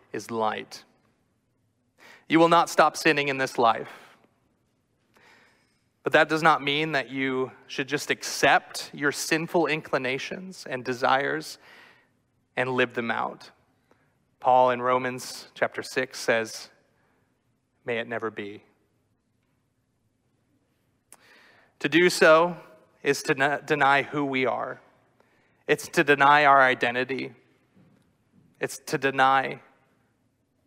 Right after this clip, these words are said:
our soul rest in Christ. In our culture today,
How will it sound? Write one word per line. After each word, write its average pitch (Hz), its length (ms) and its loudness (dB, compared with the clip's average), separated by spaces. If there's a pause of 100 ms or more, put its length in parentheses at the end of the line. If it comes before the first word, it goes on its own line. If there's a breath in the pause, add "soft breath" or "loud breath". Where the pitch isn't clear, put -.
(180)
our 123 140 2
soul 120 380 -2
rest 120 680 -2 (120)
in 127 160 -14
Christ. 120 600 -8 (920 soft breath)
In 165 140 4
our 180 100 6
culture 202 360 4
today, 160 480 2